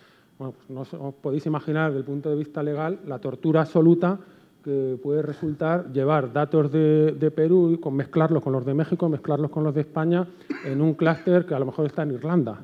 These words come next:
O sea, es imposible, no, imposible. Entonces, eh, la legislación es absolutamente necesaria, la regulación es absolutamente necesaria, pero es un stopper muchas veces también a la difusión de la, de la innovación. Y vamos, sabemos cómo es,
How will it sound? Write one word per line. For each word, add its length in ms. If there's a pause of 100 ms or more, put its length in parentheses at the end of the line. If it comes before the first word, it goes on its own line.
(360)
O 20
sea, 180 (200)
es 100
imposible, 720 (480)
no, 180
imposible. 540 (100)
Entonces, 640 (420)
eh, 220
la 80
legislación 460
es 80
absolutamente 400
necesaria, 440
la 120
regulación 440
es 60
absolutamente 480
necesaria, 400
pero 140
es 80
un 120
stopper 400
muchas 300
veces 220
también 360 (240)
a 60
la 80
difusión 480
de 80
la, 340
de 120
la 80
innovación. 480 (440)
Y 760 (100)
vamos, 280 (640)
sabemos 300
cómo 240
es, 180